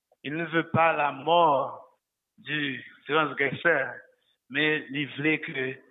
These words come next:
il change de conduite. C'est seulement ça. Ou, ou mettez, ouais, on a fait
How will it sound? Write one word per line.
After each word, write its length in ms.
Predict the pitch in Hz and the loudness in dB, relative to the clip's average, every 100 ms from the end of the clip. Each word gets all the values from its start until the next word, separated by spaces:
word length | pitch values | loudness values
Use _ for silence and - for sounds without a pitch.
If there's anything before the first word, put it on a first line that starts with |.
| _ _ 127 | _ _ -4
il 160 | 139 - | -4 0
change 240 | 143 135 127 123 | 0 0 -2 0
de 600 | 143 139 120 - - 175 | 2 2 0 -8 -10 -8
conduite. 680 | - - 117 - 139 127 - 175 _ _ _ | 0 0 -2 -4 -4 -6 -10 -14 _ _ _
C'est 140 | 170 160 - | -6 -6 -6
seulement 460 | 180 175 151 147 135 | 2 2 4 0 0
ça. 320 | 151 139 123 - - - - | 2 2 0 -12 -20 -18 -4
Ou, 220 | 156 196 | -2 -2
ou 40 | 185 | 0
mettez, 300 | 208 202 208 | -2 2 2
ouais, 180 | 180 175 | 4 4
on 320 | 175 165 160 | 2 0 0
a 120 | 156 - | 0 0
fait 340 | 165 156 135 | 2 2 0